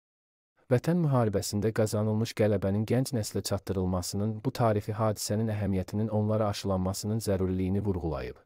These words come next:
Rəsm müsabiqəsinin münsiflər heyətinin rəhbəri və sərginin təşkilatçısı Elnurə İskəndərova sərginin təşkili üçün göstərilən dəstəyə görə Yeni Azərbaycan Partiyası Yasamal rayon təşkilatının sədri Bəxtiyar Nəbiyevə və əməkdaşlara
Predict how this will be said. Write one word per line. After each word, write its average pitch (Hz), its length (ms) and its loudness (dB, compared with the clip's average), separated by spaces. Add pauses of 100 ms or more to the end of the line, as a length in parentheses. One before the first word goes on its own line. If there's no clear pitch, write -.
(960)
Rəsm 131 340 4
müsabiqəsinin 107 760 2
münsiflər 117 480 0
heyətinin 107 480 2
rəhbəri 104 400 2
və 113 80 2
sərginin 110 480 2
təşkilatçısı - 720 -2
Elnurə 113 380 4
İskəndərova 110 580 4
sərginin 110 560 2
təşkili 107 400 0
üçün 110 240 0
göstərilən 101 560 2
dəstəyə 101 460 2
görə 110 180 4
Yeni 110 240 2
Azərbaycan 107 600 2
Partiyası 101 500 0
Yasamal 104 400 0
rayon 107 240 2
təşkilatının 98 640 -2
sədri 101 320 0
Bəxtiyar 104 480 2
Nəbiyevə 104 400 2
və 95 160 2
əməkdaşlara 95 640 0